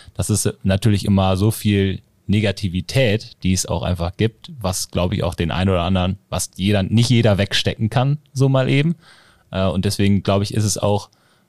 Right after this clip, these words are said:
wichtig, und das ist auf jeden Fall auch immer ein Ziel von uns, äh, genauso wie es, glaube ich, auch immer mehr in der Branche haben,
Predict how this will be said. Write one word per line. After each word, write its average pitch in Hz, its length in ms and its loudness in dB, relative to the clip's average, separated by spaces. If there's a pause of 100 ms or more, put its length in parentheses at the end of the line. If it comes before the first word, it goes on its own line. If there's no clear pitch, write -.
(120)
wichtig, 127 760 -2 (480)
und 98 220 -2
das 95 180 -2
ist - 160 -6 (260)
auf 92 200 0
jeden 107 120 4
Fall 92 160 0
auch 95 160 -2
immer 90 300 2
ein 90 380 2
Ziel 113 280 4
von 85 220 0
uns, 139 580 4
äh, 95 380 2
genauso 90 760 2
wie - 360 -4
es, - 160 -4 (260)
glaube 92 240 0
ich, - 80 -8
auch 104 140 -2
immer 107 260 4
mehr 98 300 4
in 113 80 4
der 104 80 6
Branche 104 380 2
haben, 107 280 2